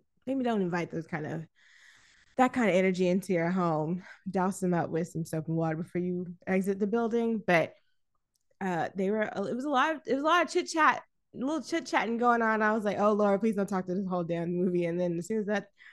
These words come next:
first scene happened, everybody shut the fuck up. <laughs> And I was like, "Well, let's strap in, bitch. <laughs> It's time to go." So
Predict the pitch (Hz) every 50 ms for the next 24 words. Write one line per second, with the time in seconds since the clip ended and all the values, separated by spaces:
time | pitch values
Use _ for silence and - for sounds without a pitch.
0 | - _ _ - 214 214 226 220 - 226 226 233 233 220 190 190 190 175 175 175
1 | 175 202 208 214 208 202 190 180 175 - 220 - - 190 - 202 202 202 - 220
2 | 220 208 - - 415 415 - - - - 906 988 - - - 466 466 330 370 -
3 | 349 359 359 285 262 254 233 220 208 240 254 254 277 294 320 311 277 - - _
4 | _ _ - - - - - - - - _ _ _ - 240 285 302 294 - -
5 | - 285 285 262 247 247 247 285 277 269 254 240 220 208 220 220 220 214 - -
6 | - 403 - - - 285 - - 415 415 403 415 392 415 427 480 440 466 - -
7 | - - 240 240 240 240 247 226 208 254 240 240 226 208 196 190 185 180 180 180
8 | _ _ - 202 170 165 165 143 131 151 - -